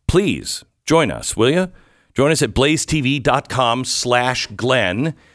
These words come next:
Use the promo code Glenn, and you're gonna save. And today is a great day to do it. Uh,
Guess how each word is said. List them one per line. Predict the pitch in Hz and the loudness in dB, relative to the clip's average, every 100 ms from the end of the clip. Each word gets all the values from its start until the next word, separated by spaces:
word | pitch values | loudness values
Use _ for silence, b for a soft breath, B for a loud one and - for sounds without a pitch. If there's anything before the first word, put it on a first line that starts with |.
| b - | b -6
Use | 104 135 | -2 0
the | - | -2
promo | - 180 185 - | 0 2 2 0
code | 131 117 | 0 0
Glenn, | 98 101 98 110 | 0 0 0 -2
and | - 113 107 104 | -2 0 0 0
you're | 110 | 0
gonna | 104 107 95 | 0 -2 -2
save. | - 135 110 87 | 0 0 0 -2
And | 120 120 110 | -2 -2 -2
today | 131 110 147 151 | -4 -2 -2 -2
is | 143 127 107 | -2 -4 -2
a | 107 | -4
great | 87 104 113 123 139 - - | -6 -4 0 2 0 -6 -8
day | 127 113 98 90 | -2 0 0 -2
to | 87 92 | -6 -10
do | 80 107 131 | -2 0 0
it. | - - b b b b - | -2 -12 b b b b -2
Uh, | 95 92 90 87 87 | 0 2 2 0 0